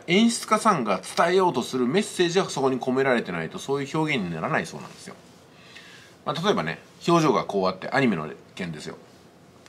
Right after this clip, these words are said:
アニメなんか表情がこうあって、片目をね、こう揺らすとするじゃないですか、アニメの中で。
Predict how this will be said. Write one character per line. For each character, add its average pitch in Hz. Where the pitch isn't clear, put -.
ア 160
ニ 147
メ 113
な 87
ん 82
か 73
表 156
情 151
が 90
こ 90
う 82
あ 82
っ -
て、 92
片 175
目 190
を 190
ね、 214
こ 147
う -
揺 160
ら 196
す -
と 117
す -
る 107
じ 92
ゃ 78
な -
い -
で -
す -
か、 -
ア 123
ニ 120
メ 90
の 73
中 73
で。 -